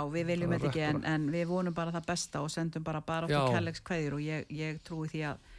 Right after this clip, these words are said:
Speaker 1: mér hefur nú fundist að hinga til að við séum, við erum ótrúlega blessuð oftar en ekki, þó að hafi komið alveg skelfilega, skelfilega, skelfilegar atburðir náttúrulega sem að
Speaker 2: Heldur betur. Ég er nú,
Speaker 1: Og ekki
Speaker 2: ég er fæddur í Vestmannaeyjum, ég, ég, fjölskylda mín, ég var þriggja og hálfs árs upp á dag þegar gosið var og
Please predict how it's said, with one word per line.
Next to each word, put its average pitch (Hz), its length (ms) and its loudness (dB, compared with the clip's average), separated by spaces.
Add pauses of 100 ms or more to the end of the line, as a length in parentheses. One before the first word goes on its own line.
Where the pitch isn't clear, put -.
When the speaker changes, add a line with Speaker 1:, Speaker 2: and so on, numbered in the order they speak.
(420)
Speaker 1:
mér 160 160 2
hefur 156 160 4
nú 165 100 2
fundist 175 400 -2
að 170 60 2
hinga 170 180 -2
til 165 220 -4
að 156 100 -2
við 160 140 -2
séum, 156 300 -2 (840)
við - 80 -4
erum 160 160 0
ótrúlega 180 360 -2
blessuð 165 500 -4 (180)
oftar 156 400 -6
en 151 80 -2
ekki, 147 400 -6
þó 151 140 -8 (100)
að 147 80 0
hafi 151 160 -4
komið 151 400 -2
alveg 147 240 -4
skelfilega, 151 640 -4
skelfilega, 147 640 -4 (180)
skelfilegar 151 560 -2
atburðir 156 320 -4
náttúrulega 156 400 -6
sem 156 180 -4
að 143 180 -10 (220)
Speaker 2:
Heldur 139 340 -2
betur. 123 320 0
Ég 190 160 10
er 190 80 8
nú, 156 40 6
Speaker 1:
Og 160 40 6
ekki 180 80 4
Speaker 2:
ég 202 80 8
er 180 80 6
fæddur 175 320 4
í 139 80 6
Vestmannaeyjum, 135 560 2
ég, 156 240 4
ég, 156 600 0
fjölskylda 147 500 0
mín, 131 120 2
ég 160 80 2
var 147 80 0
þriggja - 280 2
og 135 80 4
hálfs 147 160 2
árs 127 140 2
upp 123 100 0
á 120 80 -2
dag 135 300 2
þegar 131 180 0
gosið 127 240 0
var 123 160 0
og 139 300 -2